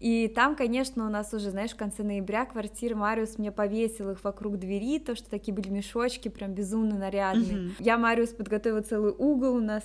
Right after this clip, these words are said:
Speaker 1: тут на таком, на сундуке стоя-, <laughs> была гора подарков. И, знаешь, это, получается, с первого декабря мы уже полностью были в этом рождественском настроении.
Speaker 2: Мгм.
Speaker 1: В этом году у нас просто не было времени, <laughs> вот как у вас.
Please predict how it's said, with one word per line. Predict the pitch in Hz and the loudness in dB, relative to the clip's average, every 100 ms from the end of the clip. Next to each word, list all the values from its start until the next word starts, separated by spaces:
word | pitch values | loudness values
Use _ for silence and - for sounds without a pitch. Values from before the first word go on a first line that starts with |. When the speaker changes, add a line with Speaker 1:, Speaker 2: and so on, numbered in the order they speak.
| - | -6
Speaker 1:
тут | 202 - | -8 -4
на | 202 208 202 | -2 -2 -2
таком, | 208 98 | -6 -4
на | 196 | -4
сундуке | - 214 214 214 240 233 | 0 2 2 2 2 2
стоя-, | 240 214 254 254 415 294 | 2 4 6 4 0 0
<laughs> | |
была | 214 233 233 | 4 6 6
гора | 226 220 226 214 | 6 6 6 4
подарков. | 214 185 190 220 277 - 220 - 294 330 - | 2 0 2 2 0 -2 -6 -6 -12 -8 -4
И, | 220 | -2
знаешь, | 220 262 262 | 2 0 2
это, | 247 226 233 269 | 2 2 -2 -4
получается, | 240 240 254 240 226 | 2 4 6 4 0
с | - | 0
первого | 262 254 214 202 | 4 6 4 0
декабря | 196 208 202 254 | 0 0 4 6
мы | 285 240 | 6 4
уже | 226 226 | 4 2
полностью | - 254 247 220 220 208 196 | 4 6 6 4 0 -2 0
были | 233 | 2
в | 220 | 2
этом | 214 208 | 0 0
рождественском | 202 214 220 226 226 208 - 202 | 0 0 0 -2 -2 -8 -8 -8
настроении. | 196 - 202 202 190 180 170 | -8 -6 -2 0 0 0 2
Speaker 2:
Мгм. | 233 175 165 170 - | 2 0 -4 -6 2
Speaker 1:
В | |
этом | 247 269 | 4 6
году | 254 254 | 6 6
у | |
нас | 226 226 | 2 0
просто | 220 220 | -6 0
не | 240 226 | 2 4
было | 202 | 2
времени, | 190 226 403 269 214 285 | 2 2 2 4 4 4
<laughs> | 285 254 | 4 4
вот | 285 | 6
как | 320 - | 8 8
у | 311 | 8
вас. | 254 220 | 4 2